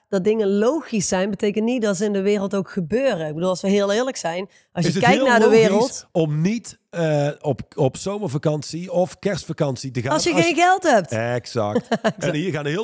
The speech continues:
Speaker 2: hordes mensen, want we hebben het verdiend.
Speaker 1: <laughs>
Speaker 2: Wat je verdiend hebt, is meer te gaan werken en zorgen dat je je leven op orde hebt.
Speaker 1: Number four.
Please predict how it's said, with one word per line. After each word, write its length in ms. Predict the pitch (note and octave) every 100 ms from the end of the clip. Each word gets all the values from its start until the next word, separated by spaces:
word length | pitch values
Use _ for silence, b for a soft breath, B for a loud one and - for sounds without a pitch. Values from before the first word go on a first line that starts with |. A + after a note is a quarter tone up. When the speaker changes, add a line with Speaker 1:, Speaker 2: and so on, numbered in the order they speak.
| A3
Speaker 2:
hordes 440 | E3 A3 A#3 F3
mensen, 440 | F3+ A3 A3 G#3+ A#3
want 240 | F#3+ E3+
we 60 | E3
hebben 300 | F#3+ A#3+ A#3+
het 140 | A#3
verdiend. 480 | - A3 A3 G3 A#2 G3 A3
Speaker 1:
<laughs> 160 | -
Speaker 2:
Wat 100 | F#3+
je 100 | E3+
verdiend 320 | C3 C3+ F3+ C#3+
hebt, 260 | D#3 E3+
is 200 | D3 -
meer 260 | B2+ D#3 C#3
te 100 | C#3+
gaan 160 | C3+
werken 360 | C3 E3 C3 C#3
en 120 | C3
zorgen 220 | C3 C#3+
dat 80 | C3+
je 60 | B2+
je 80 | A#2+
leven 260 | A#2+ G2+
op 140 | F#2 F#2+
orde 220 | E2+ D#2+
hebt. 240 | D2+ - _ _ _ _ _ _ _ _ _ _ _
Speaker 1:
Number 420 | F3 F#3 F#3+ G3
four. 460 | - A3+ G3+ D#3+